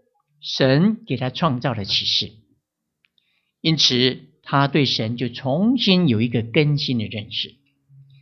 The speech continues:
约伯四十二章五到六节，他说：“从前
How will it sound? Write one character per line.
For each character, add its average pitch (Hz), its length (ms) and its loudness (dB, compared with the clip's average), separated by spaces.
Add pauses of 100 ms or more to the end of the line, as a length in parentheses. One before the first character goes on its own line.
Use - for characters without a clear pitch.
(440)
约 165 140 6
伯 135 340 4
四 151 220 0
十 - 140 0
二 135 140 4
章 131 520 2 (540)
五 120 160 -8
到 127 120 2
六 127 220 2
节， 101 440 -8 (520)
他 - 100 -10
说 120 480 -4
：“从 214 240 -2
前 170 480 4